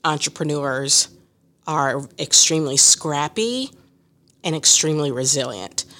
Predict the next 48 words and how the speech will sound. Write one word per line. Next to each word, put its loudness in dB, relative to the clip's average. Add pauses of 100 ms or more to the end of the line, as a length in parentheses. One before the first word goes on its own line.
(240)
So 4
by -2
scrappy, 4
I 4
mean -2
you're -6
able -4
to -2
do -6
a -10
lot -4
with -8
a -4
little. -4 (840)
You -8
don't -2
look -2
at -6
the -6
fact -4
that -6
you -4 (460)
are 2
missing 4
a 0
bunch 0
of 0
stuff 0 (380)
that 0
other 0
companies -2
have -2
and -6
think, -4
like, -4
"Oh, -2 (340)
now -2
I -2
can't -4
do 0
it." -8
You -6
look -2
at -2
that 6
and 0
you -2
say, 2